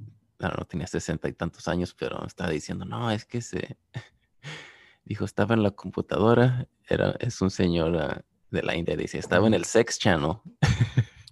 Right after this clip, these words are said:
Speaker 2: Oh, te di-, en el
Speaker 1: Sí,
Speaker 2: sex
Speaker 1: dice,
Speaker 2: channel,
Speaker 1: en
Speaker 2: ¿sí
Speaker 1: la
Speaker 2: dijo?
Speaker 1: computadora, güey, como en la
Speaker 2: Oh,
Speaker 1: página
Speaker 2: ya es mayor
Speaker 1: se
Speaker 2: de
Speaker 1: llama él,
Speaker 2: sesenta
Speaker 1: en
Speaker 2: o
Speaker 1: el
Speaker 2: qué?
Speaker 1: sex channel. Sí, dice, "Estaba en el sex channel y se quedó congelada la puta <laughs> computer".
Speaker 2: Oh, no
Speaker 1: Y dice,
Speaker 2: shit.
Speaker 1: "No se mueve", dice, y que le habló a su, porque viven su,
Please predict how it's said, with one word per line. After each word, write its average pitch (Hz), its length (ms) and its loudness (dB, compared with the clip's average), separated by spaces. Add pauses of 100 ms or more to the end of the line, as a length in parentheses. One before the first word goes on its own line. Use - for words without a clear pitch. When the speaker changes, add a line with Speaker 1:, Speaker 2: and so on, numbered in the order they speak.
(340)
Speaker 2:
Oh, 107 120 4
te 127 140 4
di-, 131 140 4
en 123 120 4
el 110 140 4
Speaker 1:
Sí, - 260 0
Speaker 2:
sex 117 100 8
Speaker 1:
dice, 123 160 8
Speaker 2:
channel, 110 220 8
Speaker 1:
en 110 80 -2
Speaker 2:
¿sí 92 100 2
Speaker 1:
la - 60 10
Speaker 2:
dijo? 156 260 4
Speaker 1:
computadora, 110 440 8
güey, 85 180 6
como 78 160 -2
en - 60 -4
la - 140 0
Speaker 2:
Oh, 107 300 6
Speaker 1:
página 104 160 6
Speaker 2:
ya 104 40 4
es 101 100 -4
mayor 104 300 6
Speaker 1:
se - 20 4
Speaker 2:
de 101 80 4
Speaker 1:
llama 101 140 0
él, - 20 6
Speaker 2:
sesenta 101 260 6
Speaker 1:
en 98 60 6
Speaker 2:
o - 20 -
Speaker 1:
el 90 60 -4
Speaker 2:
qué? 95 80 -4
Speaker 1:
sex - 220 -4
channel. 85 360 0 (180)
Sí, 95 360 2
dice, 85 340 -4
"Estaba 101 320 -4
en 101 80 -2
el 90 80 -6
sex - 240 -4
channel 104 260 -2
y 104 40 -2
se 73 180 -6
quedó 71 420 0 (280)
congelada 87 560 2
la 80 140 2
puta - 280 0
<laughs> - 240 2
computer". - 380 0 (580)
Speaker 2:
Oh, 98 400 0
no 101 200 -2
Speaker 1:
Y - 40 2
dice, 120 280 4
Speaker 2:
shit. 107 40 6
Speaker 1:
"No 113 120 6
se 131 160 0
mueve", 131 340 6
dice, 123 260 6
y 107 80 4
que 101 120 2
le 92 100 4
habló 90 240 4
a 101 60 6
su, 101 360 2 (200)
porque 98 300 2
viven 98 300 4
su, - 380 -2